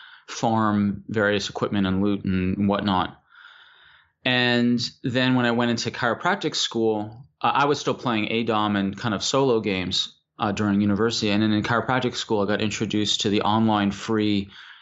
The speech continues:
uh, what are called flash games, which are basically, uh, Nintendo and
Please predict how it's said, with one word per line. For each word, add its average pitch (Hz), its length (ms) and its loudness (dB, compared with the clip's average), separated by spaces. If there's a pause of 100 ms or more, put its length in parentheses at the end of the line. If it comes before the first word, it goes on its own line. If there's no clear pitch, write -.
(160)
uh, 107 100 -4
what 104 80 2
are 101 40 0
called 98 240 -2
flash 127 400 0
games, 90 300 -2
which 101 160 -6
are 113 40 -2
basically, 104 920 -2 (500)
uh, 104 280 2
Nintendo 107 1040 0 (480)
and 101 560 0